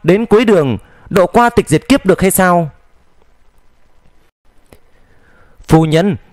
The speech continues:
thà không chứng thiên quân cũng muốn ở bên ta. Còn Giang Tuyết tỷ tỷ thì sao đây?" Giang Nam bước tiếp, hắn thầm nghĩ, "Nàng khí cao chí hướng xa,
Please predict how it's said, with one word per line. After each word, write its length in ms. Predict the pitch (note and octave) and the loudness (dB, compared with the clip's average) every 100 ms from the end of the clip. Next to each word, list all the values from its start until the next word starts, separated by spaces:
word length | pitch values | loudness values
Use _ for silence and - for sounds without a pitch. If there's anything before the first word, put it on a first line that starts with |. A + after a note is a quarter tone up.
| - | -2
thà 200 | E3+ F3+ | 0 0
không 220 | G3+ G3+ | 0 -2
chứng 220 | - B3 | -2 -2
thiên 160 | A#3 F#3+ | -2 -2
quân 320 | F#3 A#3 B2 - - | 0 0 -2 -6 -4
cũng 160 | G#3 A3 | -2 0
muốn 180 | G3 | 0
ở 100 | B3 | 0
bên 180 | C3 F3+ | 0 -2
ta. 300 | F3 G3 A3 A#2+ _ _ _ _ - | 0 0 0 -4 _ _ _ _ -4
Còn 160 | D3+ | -2
Giang 160 | C3+ E3 | 0 0
Tuyết 200 | B3+ - | 0 0
tỷ 120 | D3+ | -2
tỷ 340 | - D3 G3 - - | 0 0 -2 -8 -2
thì 220 | G3 F3+ | 0 0
sao 220 | E3+ A3 | 0 0
đây?" 360 | G#3+ A3+ C4 B2 - _ _ _ _ _ _ _ _ _ _ _ _ _ _ - | 2 0 0 -4 -8 _ _ _ _ _ _ _ _ _ _ _ _ _ _ -2
Giang 200 | G#3+ G#3 | 0 0
Nam 180 | G3+ | 0
bước 160 | G#3 - | -2 0
tiếp, 180 | C#4 C#4+ - - | 0 0 -4 -12
hắn 220 | - E3+ A#3 | -4 -2 0
thầm 180 | F3 | 0
nghĩ, 280 | C3 D#3+ A#3+ C#4+ _ _ _ _ - _ _ _ _ _ - | 0 0 -2 -4 _ _ _ _ -20 _ _ _ _ _ -2
"Nàng 220 | D#3 B2 | 0 0
khí 220 | - G3+ | -2 -2
cao 320 | - F3 E3 | 0 0 0
chí 160 | - F#3+ | 0 0
hướng 200 | F#3 G#3+ | 0 -2
xa, 320 | - F3+ G3 | -2 -2 -2